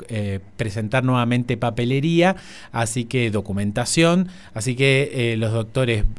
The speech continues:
Bruna y Crespo que, eh, cerraron el convenio con pami a través de la Sociedad de Oftalmólogos, están en proceso de presentar toda la documentación como para pronto nuevamente estar dando los turnos a nuestros afiliados.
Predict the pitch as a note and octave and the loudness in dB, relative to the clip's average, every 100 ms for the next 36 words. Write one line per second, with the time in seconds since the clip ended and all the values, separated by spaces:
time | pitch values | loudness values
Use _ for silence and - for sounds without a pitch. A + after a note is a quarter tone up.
0 | - A2 C3 D3+ D#3+ D#3+ D#3+ - - A2+ | -10 -2 0 2 2 0 -2 -8 -10 -8
1 | A2 D#3 E3+ E3+ E3+ F3+ F#3+ - - - | -4 0 2 2 2 2 2 0 -20 -20
2 | - A#2+ B2+ D3+ - A2+ A2 G2+ - G#2 | -8 0 4 4 0 -6 -4 -4 -4 2
3 | D3 D#3 C3+ B2 C3+ C#3 C#3+ D3 C#3+ D3 | 2 2 0 0 0 0 0 0 -2 -2
4 | C3+ F3 F3 F#3 G3 C3 A2 A2 A2+ A2+ | 2 2 4 2 0 -2 -2 -2 -2 -4
5 | G#2+ A2+ B2 B2 C#3 - E3+ F3+ F#3 F#3+ | -6 -6 -4 -2 -2 0 2 4 4 4
6 | D#3+ C3+ D3 E3 F3 E3+ E3 - E3 - | 2 2 2 2 2 2 0 0 -2 0
7 | E3 D#3+ E3+ - - - C#3+ C3+ C3 B2+ | 2 2 0 -6 -14 -4 -2 0 0 0
8 | C#3 C#3 C#3 C#3 B2 A#2+ A#2+ A#2 A#2 A2+ | -2 0 2 2 0 -2 -2 -2 -2 -4
9 | A2 B2+ B2 C#3 B2+ A2 G2+ G2 - - | -4 -4 -2 -2 -2 -2 -4 -6 -10 -8
10 | - B2 A#2+ A#2+ A2+ A2+ A2 A#2 A#2 A2+ | -2 -2 -2 -2 0 0 0 -2 -2 -4
11 | - - G#2 G2 A2 A2+ A2+ A2 G#2 A2 | -6 -14 -10 -4 -2 0 0 0 -2 -6
12 | - G#2+ G2 B2 A#2 A2 A2 G2 G2+ F#2 | -10 -8 -4 -2 0 -2 -4 -6 -6 -8
13 | F#2+ - F#2 F2 D#2+ F2 - | -8 -6 -6 -6 -8 -14 -18